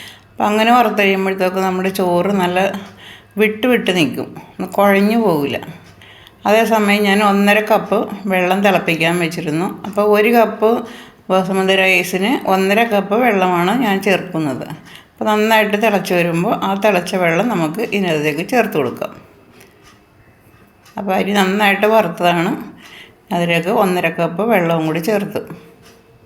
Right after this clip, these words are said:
ഇനി അതിലേക്ക് ആവശ്യമായ അര ടേബിൾ സ്പൂൺ ഉപ്പ് ചേർ-, ചേർത്ത് കൊടുക്കാം.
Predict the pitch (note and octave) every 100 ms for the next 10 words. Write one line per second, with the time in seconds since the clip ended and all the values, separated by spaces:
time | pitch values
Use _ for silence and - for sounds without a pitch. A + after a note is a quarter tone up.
0 | - _ _ - _ _ - _ _ _
1 | _ _ _ _ _ _ - _ _ _
2 | _ - _ _ _ _ - _ G2+ -
3 | _ _ _ _ _ - - - G#3+ F#3+
4 | F3 F3 F3+ F3 F3 E3+ E3+ E3 G#3 -
5 | F#3+ G3 G3 F3 D#3 D#3+ D#3+ - A#3 C4
6 | - F3+ - - F3 D3+ - F3 F3 D#3
7 | C#3+ C3+ B2 D#3+